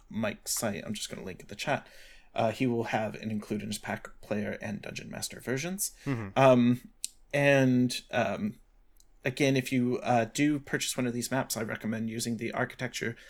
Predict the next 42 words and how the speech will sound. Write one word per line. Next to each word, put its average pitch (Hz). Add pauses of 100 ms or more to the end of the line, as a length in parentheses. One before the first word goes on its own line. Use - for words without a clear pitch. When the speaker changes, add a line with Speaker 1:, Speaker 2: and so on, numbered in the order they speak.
(220)
Speaker 1:
printer 127
at -
Staples, 160
where 120
you 107
can 117
do 117
a 110
large 117
poster -
size -
print -
for, -
like, -
two -
dollars 147 (260)
instead -
of 107
thirty 120
dollars. 147 (340)
Uh, 123
so 165
about 185
four 262
dollars, 214
you -
can 151
get 147
someone 143
to 120
do 143
all 131
the 120
work 117
for 127
you, 117
and 135
it 139
is 165
an 143
added 120
cost, 117